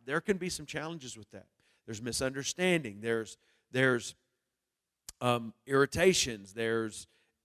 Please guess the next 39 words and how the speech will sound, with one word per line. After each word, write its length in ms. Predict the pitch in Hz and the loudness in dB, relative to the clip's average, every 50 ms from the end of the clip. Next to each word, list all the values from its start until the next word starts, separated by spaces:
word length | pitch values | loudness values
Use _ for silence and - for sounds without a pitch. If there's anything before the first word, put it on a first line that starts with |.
| _ _ | _ _
you 120 | 127 123 | -10 -8
know, 160 | 117 110 117 127 - | -6 -6 -8 -8 -8
each, 300 | 147 139 131 - 131 - - | -8 -8 -6 -6 -8 -8 -6
each 240 | 156 143 - - - | -6 -6 -6 -2 0
person 260 | - 139 131 123 135 | 2 2 2 2 0
has 160 | 139 143 139 | 0 0 2
their 140 | 127 143 139 | 4 4 4
own 140 | 143 147 151 | 4 2 2
idiosyncrasies 880 | - 151 143 151 156 147 147 - 175 175 - 147 127 - 123 120 113 107 | 2 6 8 8 10 8 6 4 0 -2 -4 -8 -8 -8 -8 -10 -8 -6
that 200 | 120 110 - - | -6 -6 -6 -6
the 120 | 117 107 _ - | -12 -12 _ -4
other 180 | 127 131 131 | 0 0 0
people 260 | 117 - 147 - 131 139 | 0 0 -4 -2 -2 0
don't 180 | 135 143 147 | 0 0 2
necessarily 340 | 156 156 - - 147 170 170 | 2 0 0 0 0 0 0
appreciate. 580 | 165 - - 202 190 - - 170 151 123 101 - _ _ _ _ _ _ _ - | 0 4 4 4 4 6 8 8 8 8 8 4 _ _ _ _ _ _ _ -8
I 80 | 127 | -4
mean, 220 | 135 139 139 139 - | 0 0 0 0 2
it's 320 | - 165 170 170 - - | 4 6 6 4 2 -6
just 420 | 151 127 120 147 143 143 143 - - | -12 -2 4 6 6 6 6 2 -6
an 140 | 147 147 - - | -8 -8 -8 -6
interesting 600 | 120 143 143 139 - 151 143 - - - 143 139 | -4 -4 -4 -4 -4 -10 -10 -8 -8 -10 -12 -10
dynamic. 560 | 123 127 120 117 117 127 143 156 147 123 101 _ _ _ _ _ _ _ _ _ - | -8 -8 -8 -8 -8 -8 -8 -8 -8 -10 -16 _ _ _ _ _ _ _ _ _ 8
But 100 | - 147 | 10 10
if 100 | 156 160 | 10 10
you 140 | - 160 156 | 10 10 12
really 240 | 143 160 185 202 190 | 12 12 12 12 12
look 220 | 175 156 151 - | 12 12 8 8
at 60 | 139 - | 4 -8
the 60 | 131 | -6
family, 340 | - - 170 190 175 156 139 | -2 2 2 4 6 8 10
what 200 | 127 135 - 139 | 10 10 8 8
you 80 | 131 | -2
see 400 | 113 - - - 170 185 180 151 | 0 2 2 2 2 2 2 2
is 220 | 139 - 131 120 117 | 2 0 0 -2 -2
this 160 | 127 113 - | -4 -2 0
opportunity 500 | - 139 - - - - 160 147 127 117 | 0 0 -2 -4 -4 -2 -2 -2 -4 -6
to 80 | 104 | -10
grow. 440 | 104 - 107 110 117 110 98 92 - | -4 0 4 4 6 4 4 0 -4